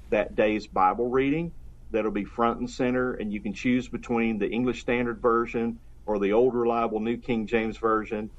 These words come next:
a-, as well as an audio version for those who wanna read, you know, hear the Bible read to them in a distinguished voice by Max McLean. Man, I just love that dude's voice. I wish I could talk like that. But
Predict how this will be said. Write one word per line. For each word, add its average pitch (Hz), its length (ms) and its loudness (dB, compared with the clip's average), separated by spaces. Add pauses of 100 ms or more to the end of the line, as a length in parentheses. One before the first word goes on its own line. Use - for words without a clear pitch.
(360)
a-, 101 140 2
as 135 220 4
well 151 160 6
as 147 140 2
an 131 100 2
audio 123 480 4
version 92 480 -8
for 107 80 -4
those 110 260 0
who 117 100 -4
wanna 107 160 0
read, 110 460 -2
you 110 120 -6
know, 87 280 -6
hear 135 280 4
the 117 100 4
Bible 110 460 2
read 113 440 4
to 127 200 -2
them 104 320 -2
in 98 120 -2
a 95 120 2
distinguished 107 760 0
voice 98 340 4
by 92 220 0
Max 101 420 -2
McLean. 98 640 -4 (480)
Man, 104 180 0
I 101 60 2
just 101 200 -4
love 107 220 4
that 95 200 0
dude's 101 240 -2
voice. 98 360 2
I 95 40 -2
wish 101 240 -4
I 95 120 2
could 95 160 -8
talk 95 300 -2
like 90 220 -6
that. - 300 -8
But 107 220 2